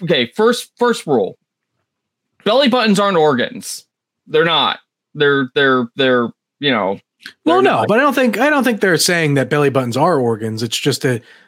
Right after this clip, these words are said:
Speaker 2: it looks
Speaker 1: No,
Speaker 2: like
Speaker 1: but
Speaker 2: it's belly button-like and is an organ.
Speaker 1: So it's got this big hernia thing in the middle of its freaking body that generates electricity, and it, it, it actually expands and contracts its elastic body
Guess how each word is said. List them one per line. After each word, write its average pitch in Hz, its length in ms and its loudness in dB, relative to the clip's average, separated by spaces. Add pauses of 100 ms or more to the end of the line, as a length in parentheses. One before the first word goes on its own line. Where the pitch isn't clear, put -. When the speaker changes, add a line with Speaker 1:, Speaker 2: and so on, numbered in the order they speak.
Speaker 2:
it 139 220 -2
looks 185 220 2
Speaker 1:
No, 226 80 2
Speaker 2:
like 180 180 0
Speaker 1:
but 170 120 2
Speaker 2:
it's 117 140 -2
belly 180 260 2
button-like 156 800 2 (180)
and 156 280 0
is 131 180 4
an 123 80 0
organ. 98 380 -8
Speaker 1:
So 214 200 0
it's 185 120 -2
got 254 220 -2
this 202 160 -2
big 220 280 -2
hernia 208 540 2
thing 110 420 0
in 117 140 2
the 113 100 2
middle 147 560 2
of 131 200 -2
its - 320 -4 (200)
freaking 160 340 0
body 123 600 0 (200)
that 135 220 -2 (180)
generates 170 480 -2
electricity, 143 680 -2
and 143 260 -2
it, 151 240 0 (100)
it, 151 220 0
it 156 220 0 (400)
actually 208 400 0
expands 196 680 -2
and 160 160 -2
contracts 190 540 -2
its 151 220 -2 (120)
elastic - 880 -6
body 151 440 2